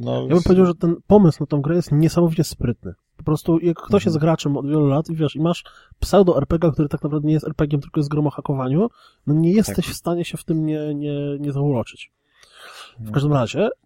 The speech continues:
Speaker 2: później gra się staje, nawet nie wiem, czy powiedzieć, czy trudniejsza, czy troszeczkę inna, bo oprócz takiego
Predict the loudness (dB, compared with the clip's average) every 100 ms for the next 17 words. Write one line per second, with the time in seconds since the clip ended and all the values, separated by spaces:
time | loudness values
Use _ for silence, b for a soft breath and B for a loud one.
0 | _ 2 4 4 0 -2 -6 -10 -4 -2
1 | 0 -2 -2 -4 -4 -4 -4 -2 0 0
2 | -2 -4 _ _ _ _ -18 -18 _ _
3 | _ _ -4 -2 2 0 0 -2 -4 -4
4 | -6 -2 0 2 2 2 -2 -4 -6 -8
5 | -6 -6 -6 -8 b b b _ 0 2
6 | 2 0 -2 -6 -4 -4